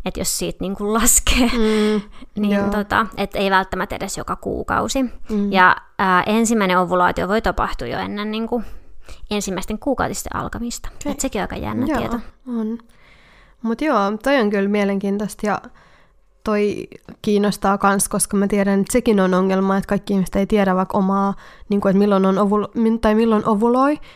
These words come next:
Speaker 2: niin sit on just semmoisiakin tilanteita, että on, niinku, yritetty tulla raskaaksi, mut ei millään onnistu, mut koska sitä on kokeiltu ihan täysin, niinku, ns väärillä päivämäärillä.
Speaker 1: Niinpä,
Speaker 2: Niin
Speaker 1: joo.
Speaker 2: toi on.
Speaker 1: Ja vaikka siis toi sovelluksethan antaa niitä ovulaatiopäiviä,
Speaker 2: Mm.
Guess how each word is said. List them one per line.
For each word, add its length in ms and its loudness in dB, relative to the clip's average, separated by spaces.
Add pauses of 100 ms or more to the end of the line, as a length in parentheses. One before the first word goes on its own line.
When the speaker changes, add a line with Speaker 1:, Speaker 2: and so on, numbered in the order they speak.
(140)
Speaker 2:
niin 140 4
sit 220 0
on 220 4
just 220 -2
semmoisiakin 480 0
tilanteita, 560 -2
että 160 -4
on, 100 2
niinku, 220 -2
yritetty 400 -2
tulla 260 0
raskaaksi, 540 0
mut 140 -4
ei 80 2
millään 320 2
onnistu, 420 -2
mut 220 -2
koska 240 -4
sitä 160 -2
on 80 -2
kokeiltu 360 -2
ihan 240 -2
täysin, 360 -2
niinku, 380 -4 (500)
ns 200 0
väärillä 420 2
päivämäärillä. 800 0 (280)
Speaker 1:
Niinpä, 360 -2 (140)
Speaker 2:
Niin 140 -4
Speaker 1:
joo. 100 2
Speaker 2:
toi 140 -2
on. 180 -4 (240)
Speaker 1:
Ja 100 0
vaikka 240 4
siis 180 -2
toi 200 -4
sovelluksethan 840 -2
antaa 400 -6
niitä 200 -10
ovulaatiopäiviä, 1000 2
Speaker 2:
Mm. 40 -2